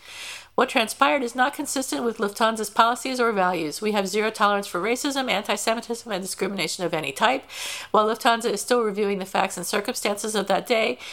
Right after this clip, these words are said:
we regret that the large group was denied boarding rather than limiting it to the non-compliant guests." And he said he was not aware of any disciplinary actions. Just like, okay.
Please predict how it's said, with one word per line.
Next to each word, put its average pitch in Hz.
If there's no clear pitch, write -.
we 202
regret 190
that -
the 180
large 170
group 196
was 180
denied 175
boarding 160
rather 160
than 156
limiting 214
it 202
to -
the 160
non-compliant 160
guests." -
And 165
he 175
said 170
he 180
was 160
not 180
aware 175
of 156
any 151
disciplinary 156
actions. -
Just -
like, -
okay. -